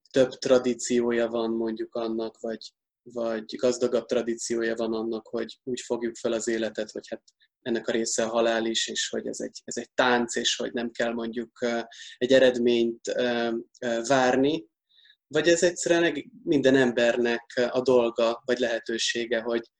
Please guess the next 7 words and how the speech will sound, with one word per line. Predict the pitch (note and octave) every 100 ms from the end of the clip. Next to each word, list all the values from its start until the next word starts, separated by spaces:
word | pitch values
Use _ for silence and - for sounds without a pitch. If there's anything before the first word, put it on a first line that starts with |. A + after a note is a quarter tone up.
| _ -
hogy | B2+
ezt | B2 -
gyakorolja, | C#3+ - A#2+ A2+ A2+ A2
vagy | A2+ A2
megtanulja | A#2 - A2+ A2+ A2+ A2+ A2+ A2 _ _ _ _
így | C#3+ A#2+ A2 - -
látni? | A2 - - - C4